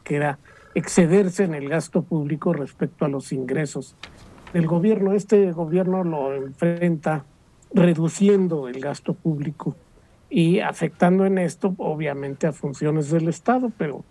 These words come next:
no le interesa, le preocupa más mantener una inflación baja, a pesar de que se desatiendan muchas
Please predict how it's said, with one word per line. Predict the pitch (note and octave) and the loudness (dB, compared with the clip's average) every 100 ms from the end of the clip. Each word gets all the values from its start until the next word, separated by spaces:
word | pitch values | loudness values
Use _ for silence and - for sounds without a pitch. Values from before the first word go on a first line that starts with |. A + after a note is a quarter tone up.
| _ _ _ | _ _ _
no | F#3 G3 | 6 6
le | F#3+ | 6
interesa, | F3 E3 D3+ C#3+ - | 2 -2 -4 -6 -6
le | D3 C3+ | -6 -6
preocupa | C3+ - C#3+ - F3+ F3+ | -6 -6 -6 -4 -4 -2
más | D#3+ D#3+ E3 - - _ _ _ | -2 -2 -4 -6 -16 _ _ _
mantener | - F#3 F3 F3 F3 G3 G#3 | 4 4 4 2 2 4 4
una | F#3+ F#3 E3+ C#3+ | 2 -2 -4 -6
inflación | C#3+ C#3 C#3 - F#3 F3+ D#3+ | -8 -8 -8 0 2 2 2
baja, | E3+ F3+ - A#3 F3+ - _ - - _ _ _ _ | 0 0 -2 -4 -4 -8 _ -20 -20 _ _ _ _
a | D#3+ | -6
pesar | D3+ - C#3+ - F3+ D#3+ | -4 -4 0 4 4 2
de | F3 | -2
que | - F3 | -4 -10
se | - E3 | -4 -4
desatiendan | C#3 C3+ D#3+ - F#3+ F3+ E3+ E3+ D3+ | -4 -4 -6 2 4 6 4 0 -2
muchas | D#3 D#3+ E3 D3 - | -4 -4 -4 -6 -10